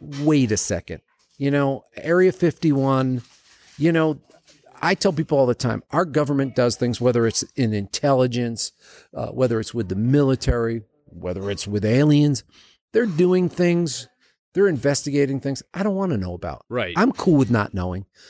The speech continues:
Speaker 1: but, uh, I, I get sad. I think there's, they probably have found some things, I'm sure, that,
Speaker 2: Mm.
Speaker 1: um, you know, are worthy of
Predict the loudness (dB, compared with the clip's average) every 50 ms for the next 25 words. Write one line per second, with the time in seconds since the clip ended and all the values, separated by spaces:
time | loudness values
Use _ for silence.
0 | -20 _ _ _ 0 0 0 0 0 0 2 2 2 0 -2 -4 -8 -16 _ _
1 | -4 -4 -2 -2 -2 -2 -2 -2 0 0 2 2 2 2 0 0 -2 0 0 0
2 | 0 0 -4 -6 -12 _ _ _ 0 0 0 0 0 -2 -2 -2 -2 -2 0 0
3 | 0 0 -2 -2 -2 -2 0 0 -2 -2 -4 -6 -4 -2 -2 -2 -2 -2 -6 -8
4 | -8 -6 -4 -2 0 0 0 -2 -4 _ _ _ -4 -4 -4 -4 -4 -2 0 0
5 | 0 0 -2 -6 -10 -14 _ _ _ _ _ _ _ _ _ _ _ _ -20 -20
6 | -20 -20 -10 -2 0 2 2 2 0 -2 -4 -2 0 2 4 4 4 4 4 2
7 | 2 -2